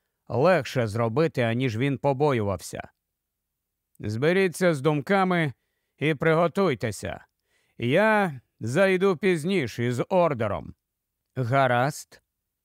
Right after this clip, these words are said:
Добре». Вельми сумирно погодилася міс Вітерспун і провела його до дверей. Вона не мала жодних причин хвилюватися.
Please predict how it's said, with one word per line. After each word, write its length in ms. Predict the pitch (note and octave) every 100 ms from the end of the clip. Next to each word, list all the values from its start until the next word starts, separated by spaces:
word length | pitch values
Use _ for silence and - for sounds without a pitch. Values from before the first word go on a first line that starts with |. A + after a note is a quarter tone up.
| _ _
Добре». 680 | D#3 D#3 F3 D3 B2+ C3+ C#3 _ _ _ _ _ _ _ _ -
Вельми 500 | G2+ A2+ B2+ A2+ A2
сумирно 720 | - - G#2+ B2 F#3 F3 E3+
погодилася 920 | B2+ C3+ A2+ D#3+ D#3 B2+ A#2+ A2+ B2
міс 340 | A#2+ B2+ A2+ -
Вітерспун 920 | C3+ G3 F3+ E3+ - - F3+ E3+ D3 _ _ _ -
і 180 | D3+
провела 840 | F#3 - D#3+ E3+ C3+ C3+ A#2+ C3 E3
його 680 | C#3 C3 G2+ A2+ A#2 A2+ _ -
до 300 | G#2 A#2+ A#2+
дверей. 640 | A2+ B2+ C3 C3+ F#2 - _ _ _ _ _ _ _ _ _ _ _ -
Вона 480 | A2 A#2+ D#3+ G#3 A#3
не 140 | G#3+
мала 540 | G#3 G#3 G3+ G3 F3+ - _ -
жодних 840 | B2 B2+ G#2+ C#3 G#3 F3 F#3+ F3+
причин 640 | - E3+ F3+ C#3+ A3 F#3 A2+
хвилюватися. 1000 | - B2 B2+ C#3+ D#3+ B2 G#2 - -